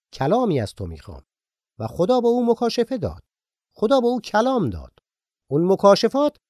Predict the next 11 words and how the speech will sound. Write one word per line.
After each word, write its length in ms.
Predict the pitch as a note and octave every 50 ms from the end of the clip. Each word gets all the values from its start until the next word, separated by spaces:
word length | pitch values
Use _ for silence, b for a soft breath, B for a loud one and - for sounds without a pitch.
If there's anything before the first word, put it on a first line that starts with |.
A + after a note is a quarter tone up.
| _ _
پنج 340 | - - E3+ F3 F3+ F3+ E3
کتاب 380 | - - F#3 - C4+ C#4+ C4+ A#3
اول 500 | G3+ E3 C#3 B2+ B2+ D#3+ F#3+ E3+ B2+ C#3
کتاب 440 | - - A#2 - - B2 A#2+ A2 B2
مقدسه: 680 | B2 C#3 D#3 D#3+ F#3+ F#3 - C4 A#3 - - - - - _ _ _ _ _ _ _ _ _ _ _ _ -
پیدایش، 840 | - C#3 C#3+ B2+ C3 C3+ B2 A2 A2 C3 E3 G#3+ B3+ A#3 - - - _
خروج، 640 | _ _ - - C3 C3 C3 D3+ G3 A#3+ C4+ - - - _ _
لاویان، 760 | - A2+ C3+ C#3 C3 B2 A2+ A#2+ B2+ C#3+ F3+ A3+ B3+ - - - -
اعداد 540 | C3 C#3 C3 C3 C3 C3 G3+ B3+ C#4 C4+ -
و 140 | A#3 A3+ A3+ -
تثنیه. 500 | - C3 A2+ - - B2+ G#2+ F#2+ D2+